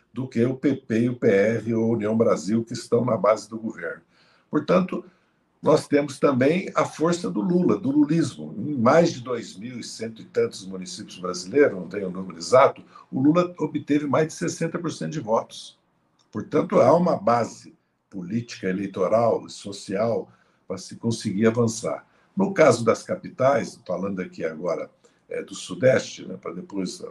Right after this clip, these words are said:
abordarmos outras regiões do Brasil, porque São Paulo está no Sudeste, uma vitória em São Paulo, uma reeleição do Eduardo Paes no Rio ou de um candidato progressista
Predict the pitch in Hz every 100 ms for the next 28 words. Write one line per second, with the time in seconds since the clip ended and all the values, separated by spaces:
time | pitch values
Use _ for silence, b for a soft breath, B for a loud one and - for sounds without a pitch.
0 | - - 95 80 90 87 85 82 85 82
1 | - 78 82 82 - - 87 - 127 -
2 | 90 - 82 - 90 82 - 82 - -
3 | 85 127 117 - - b b b 180 165
4 | 147 - 127 117 113 110 92 - 92 87
5 | 85 95 113 104 135 110 - - 107 107
6 | 92 - b b 95 98 107 101 - -
7 | 101 98 98 92 - 92 90 85 104 101
8 | 95 98 - 95 - - - - 92 98
9 | 92 85 - 85 82 -